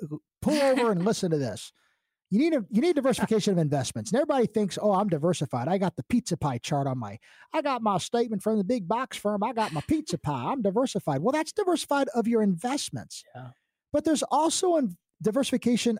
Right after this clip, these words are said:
Speaker 1: of strategies. If all of your strategies are the same way, what if that strategy is wrong? You need active, you need passive, you need sector, uh, oriented, you need,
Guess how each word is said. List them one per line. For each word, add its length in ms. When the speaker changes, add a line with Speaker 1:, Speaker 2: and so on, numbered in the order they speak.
Speaker 1:
of 160
strategies. 920
If 120
all 260
of 80
your 100
strategies 540
are 100
the 80
same 400
way, 300
what 220
if 80
that 160
strategy 560
is 120
wrong? 520
You 100
need 160
active, 400
you 40
need 240
passive, 640
you 120
need 340
sector, 720
uh, 140
oriented, 680
you 140
need, 320